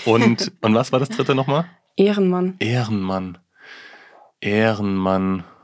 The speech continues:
Speaker 1: Keine Ahnung. Ich mein, jetzt, äh, wortwörtlich wäre irgendwie so, wenn ich einer alten Dame über die Straße helfe oder so.
Speaker 2: Ja.
Speaker 1: Echt jetzt?
Speaker 2: <laughs> Ja.
Speaker 1: Ach was, dann sagst du, "Boah, du Ehrenmann."
Speaker 2: Ja.
Speaker 1: Hammer.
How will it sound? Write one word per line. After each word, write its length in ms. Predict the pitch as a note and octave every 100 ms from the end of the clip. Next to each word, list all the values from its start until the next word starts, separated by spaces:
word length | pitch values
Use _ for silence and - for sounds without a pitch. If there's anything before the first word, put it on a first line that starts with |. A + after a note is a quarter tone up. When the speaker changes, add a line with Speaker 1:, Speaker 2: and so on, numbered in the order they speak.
| _ _
Speaker 1:
Keine 260 | - G2+ G2
Ahnung. 400 | A2 A2+ G2 G2
Ich 280 | F#2 - -
mein, 380 | G2+ G2+ G2 G2+
jetzt, 380 | G2+ - -
äh, 180 | A2 G2
wortwörtlich 640 | G#2+ G#2 - A2 A2 G#2+ G#2
wäre 240 | G#2+ G#2
irgendwie 200 | G#2+ G#2+
so, 140 | G#2 G#2
wenn 140 | G#2
ich 140 | G2+
einer 120 | G#2 G#2
alten 340 | G#2 - G#2+
Dame 280 | G#2+ G#2+ G#2+
über 140 | G#2
die 100 | G2+
Straße 460 | - - - - G#2
helfe 320 | G2 G2+ G#2
oder 220 | G#2+ G#2
so. 280 | G2+ B2 C#3 - D#4+
Speaker 2:
Ja. 640 | A3 E4 B4 F4 A3 G3
Speaker 1:
Echt 200 | C4 E3+
jetzt? 260 | B2 F#2+ F2+
Speaker 2:
<laughs> 100 | C4
Ja. 180 | C4+ E4+ - D#4 D4+ _
Speaker 1:
Ach 240 | - A2 -
was, 240 | G#2+ G#2+
dann 120 | G#2+ G#2
sagst 160 | G#2+ A#2
du, 60 |
"Boah, 280 | G#2+ B2+ C3
du 120 | A#2+
Ehrenmann." 760 | A2+ C3 C#3 A#2+ G#2+ G2+ G#2+ B2+ _ _
Speaker 2:
Ja. 400 | A3+ A#3+ B3 B3+ -
Speaker 1:
Hammer. 600 | G#2+ G2+ A2 G2 F#2